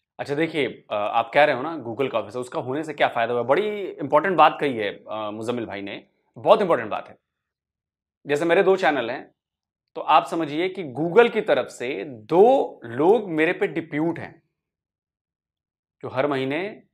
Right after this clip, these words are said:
मुझे कॉल करते हैं, मेरे साथ उनकी एक मीटिंग होती है, वो बताते हैं कि आपके चैनल में क्या चल रहा है, नहीं चल रहा है, वो पूरा सपोर्ट देते हैं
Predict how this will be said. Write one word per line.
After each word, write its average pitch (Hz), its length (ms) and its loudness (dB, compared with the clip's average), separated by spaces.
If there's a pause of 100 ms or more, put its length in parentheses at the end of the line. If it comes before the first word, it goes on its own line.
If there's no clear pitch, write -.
मुझे 117 160 -6
कॉल 123 300 2
करते 131 280 -4
हैं, 135 200 -10
मेरे 120 320 -4
साथ 123 180 -2
उनकी 127 320 -10
एक - 120 -12
मीटिंग 117 360 -4
होती 131 240 -8
है, 139 60 -8
वो 147 100 -4
बताते 117 420 -4
हैं 139 80 -8
कि 139 80 -6
आपके 127 180 -4
चैनल 117 220 -8
में 123 160 -10
क्या 117 140 -4
चल 117 140 -14
रहा 110 180 -6
है, 110 120 -6
नहीं 117 140 -10
चल 120 140 -10
रहा 107 160 -4
है, 101 60 -4 (400)
वो - 20 -12
पूरा 190 220 4
सपोर्ट 214 440 2
देते 175 260 2
हैं - 260 -14